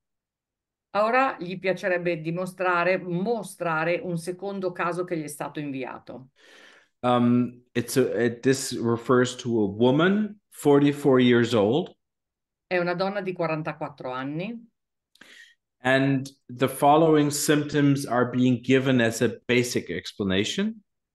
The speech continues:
Speaker 1: I seguenti sintomi sono stati dati come una spiegazione basica.
Speaker 2: A absence of energy or a lack of energy.
Speaker 1: Carenza di energia.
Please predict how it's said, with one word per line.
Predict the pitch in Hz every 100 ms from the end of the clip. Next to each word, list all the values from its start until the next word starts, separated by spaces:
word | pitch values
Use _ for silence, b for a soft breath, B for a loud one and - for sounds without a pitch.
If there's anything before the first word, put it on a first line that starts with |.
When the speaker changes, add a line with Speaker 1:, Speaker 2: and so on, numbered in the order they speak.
| _ _ _ _ -
Speaker 1:
I | 185 - _ _ -
seguenti | - 180 190 196 190 190 180
sintomi | 170 - 247 175 151 151
sono | 160
stati | 160 160 165
dati | 160 165 165
come | 156 143
una | 143 139
spiegazione | - - 151 151 - 147 139
basica. | 131 131 131 135 175 208 214 - _ _ _ _ _ _ _ _ _ -
Speaker 2:
A | 107 -
absence | 135 160 - - 151 151
of | 135 117
energy | 127 156 165 170 175 175 165 113
or | 104 107 98 95
a | 95
lack | 98 113 147 151
of | 127
energy. | 120 151 147 165 196 - _ _ _ _ _ _ _ _ _
Speaker 1:
Carenza | 170 190 220 196
di | 165 165
energia. | 151 131 135 202 277 311